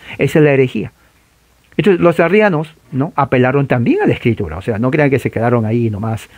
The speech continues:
hablando. El texto de ellos es Juan catorce veintiocho, que dice,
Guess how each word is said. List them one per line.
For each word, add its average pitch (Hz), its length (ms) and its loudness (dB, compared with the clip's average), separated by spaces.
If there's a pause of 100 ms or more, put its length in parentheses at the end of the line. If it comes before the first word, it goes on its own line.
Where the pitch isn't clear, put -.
(140)
hablando. 123 400 -2 (400)
El 160 160 0
texto 226 340 -2
de 160 80 2
ellos 156 280 2
es 147 180 0
Juan 135 260 -2
catorce 120 320 -2
veintiocho, 113 440 0
que - 100 -6
dice, 123 320 0